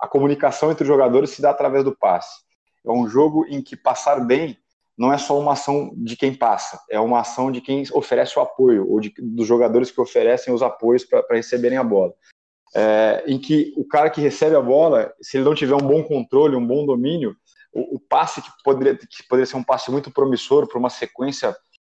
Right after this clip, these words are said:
é, de progressão a, a, ao alvo, ela pode se, ela pode ser interrompida porque, apesar do passe ter sido bem intencionado, o domínio não contribuiu pra aquele passe. Quer dizer, é,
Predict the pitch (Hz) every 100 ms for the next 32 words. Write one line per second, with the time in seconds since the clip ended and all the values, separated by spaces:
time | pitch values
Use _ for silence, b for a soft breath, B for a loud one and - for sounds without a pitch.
0 | _ - 104 104 101 120 113 107 131 131
1 | - 110 104 - 110 110 135 151 139 156
2 | 156 b b - 113 120 - 135 131 -
3 | 156 120 120 113 131 135 127 - 143 135
4 | 143 139 117 156 165 165 147 - 151 135
5 | 139 127 170 180 139 131 - - 131 127
6 | 127 127 127 123 127 120 143 165 170 151
7 | 143 139 131 143 160 151 - B B -
8 | 135 151 156 151 143 139 147 147 151 151
9 | 143 - 107 95 - 113 107 B B B
10 | _ _ 117 117 - -